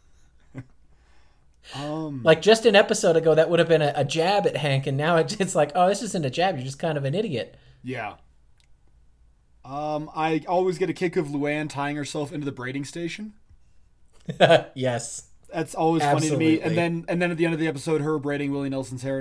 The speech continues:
Speaker 1: "You did it right, Luann. Maybe next time, not so much glitter spray." That's, it's
Speaker 2: Yep.
Speaker 1: always good. And then my only other note for pro is Bobby. This is a great Bobby episode. It's,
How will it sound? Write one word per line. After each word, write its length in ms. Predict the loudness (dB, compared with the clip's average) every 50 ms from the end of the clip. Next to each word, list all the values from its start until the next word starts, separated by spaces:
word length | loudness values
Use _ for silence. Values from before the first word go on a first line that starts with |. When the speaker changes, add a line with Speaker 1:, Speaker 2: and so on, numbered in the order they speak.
| -6 -10
Speaker 1:
"You 100 | -12 -10
did 160 | -8 -6 -6
it 160 | -6 -6 -6
right, 240 | -6 -6 -6 -6 -6
Luann. 480 | -8 -12 -10 -10 -10 -8 -8 -10 -10 -12 -12
Maybe 240 | -10 -6 -6 -4 -4
next 200 | -4 -6 -8 -8
time, 180 | -10 -8 -6
not 160 | -6 -8 -8 -8
so 160 | -10 -8 -8
much 220 | -8 -8 -10 -10
glitter 260 | -10 -8 -8 -8 -8
spray." 300 | -12 -14 -16 -16 -14 -12
That's, 300 | -10 -10 -10 -10 -12 -18 -20 -20 -20 -20 -20 -20 -20 -20 -20 -20 _ _ -20 _ -18 -10
it's 100 | -6 -2
Speaker 2:
Yep. 80 | 0
Speaker 1:
always 180 | 2 2 0 0
good. 160 | 0 -2 -2
And 60 | 0 0
then 60 | 2
my 120 | 2 2 2
only 180 | 2 2 2
other 160 | 2 2 2 0
note 300 | 2 2 2 0 -2 -6
for 120 | -8 -8 -6
pro 300 | -4 -2 -2 0 2 0
is 80 | 0 0
Bobby. 360 | 0 0 0 0 -2 -4 -8 -8
This 180 | -8 -8 -6
is 60 | -4
a 60 | -4 0
great 200 | 0 0 0 0
Bobby 300 | 0 0 0 0 -2 -4
episode. 480 | -4 -8 -10 -12 -10 -12 -12 -12 -10 -6
It's, 320 | -6 -6 -6 -6 -12 -14